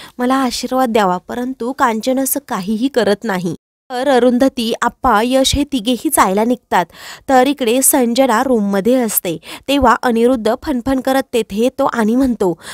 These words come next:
"माझी इस्त्रीची कपडे तू वेळेवर का देत नाहीस?" संजना म्हणते,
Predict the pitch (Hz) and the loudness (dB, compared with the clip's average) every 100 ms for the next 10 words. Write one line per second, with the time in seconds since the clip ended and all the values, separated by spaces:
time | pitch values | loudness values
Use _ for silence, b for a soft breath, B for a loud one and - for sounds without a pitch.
0 | B 240 240 233 277 233 254 254 277 277 | B 2 4 4 4 2 0 0 -2 -2
1 | 254 226 262 269 240 247 269 285 247 262 | -2 -2 0 2 4 6 4 2 0 0
2 | 277 277 269 233 196 185 - B B - | -2 -8 -6 -4 -2 -2 -4 B B -2
3 | - 240 269 269 277 277 208 | 2 4 4 4 2 0 0